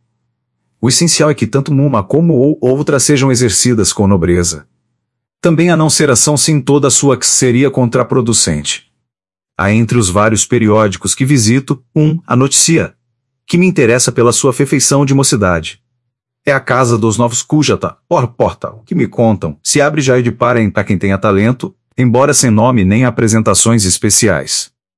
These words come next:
Com quantos que começam tragam geralmente nas, nas mãos mais espinhos do que rosas, para todos aqueles que já no caminho das letras tenham conseguido alguma coisa pelo seu talento ou por grandes energias de vontade, é sempre,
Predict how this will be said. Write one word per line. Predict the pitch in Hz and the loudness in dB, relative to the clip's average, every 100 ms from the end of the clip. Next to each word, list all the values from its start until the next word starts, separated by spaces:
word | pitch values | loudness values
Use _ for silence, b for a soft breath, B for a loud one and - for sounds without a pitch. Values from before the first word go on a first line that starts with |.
| _ _ _ _ | _ _ _ _
Com | - 175 | -2 -2
quantos | 151 180 170 165 | 0 0 0 -2
que | - | -2
começam | 139 117 120 123 135 | -2 0 0 2 0
tragam | 104 120 123 113 113 | 0 0 0 2 0
geralmente | 101 120 123 113 104 117 120 101 | 2 2 2 2 2 2 0 0
nas, | 110 110 | 0 2
nas | 120 107 | 0 2
mãos | 113 127 107 | 2 2 2
mais | 110 120 104 | 0 0 0
espinhos | 98 - 123 117 | -2 0 0 0
do | 90 101 | 0 -2
que | 110 | 0
rosas, | 90 104 113 90 87 - _ | 2 2 2 0 -4 -6 _
para | - 185 | -2 -2
todos | - 180 175 143 | 0 0 0 0
aqueles | 143 139 143 143 139 | 0 0 0 0 -2
que | - 139 | -2 -2
já | 113 131 | 0 0
no | 151 | 0
caminho | 127 123 117 131 | 0 2 2 2
das | 123 127 | 2 2
letras | 107 107 117 95 85 - _ - | 2 2 0 -2 -4 -6 _ -4
tenham | 127 131 127 | 0 2 0
conseguido | 156 165 - 127 104 127 160 | 0 -2 -2 -2 0 0 2
alguma | 139 101 120 165 | 2 2 0 0
coisa | 127 120 123 117 | 0 0 0 0
pelo | 120 110 | 0 0
seu | 101 - 123 | 0 0 0
talento | 135 131 127 120 135 B B _ | 0 2 0 0 -4 B B _
ou | 139 | 0
por | 160 135 | 0 0
grandes | 101 123 131 117 | 2 0 2 2
energias | 127 117 92 113 107 | 2 2 0 0 0
de | 107 | 0
vontade, | 110 107 107 107 95 82 _ _ _ | 0 0 0 0 -2 -6 _ _ _
é | 120 | -4
sempre, | - 131 - 82 | 0 -2 -2 -8